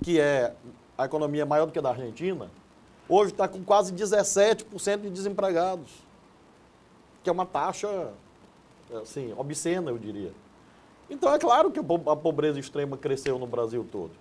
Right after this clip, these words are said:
E por isso que eu tenho lutado tanto para que nós possamos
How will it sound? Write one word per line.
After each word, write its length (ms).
E 80
por 220
isso 220
que 60
eu 60
tenho 200
lutado 540
tanto 460
para 220
que 120
nós 240
possamos 880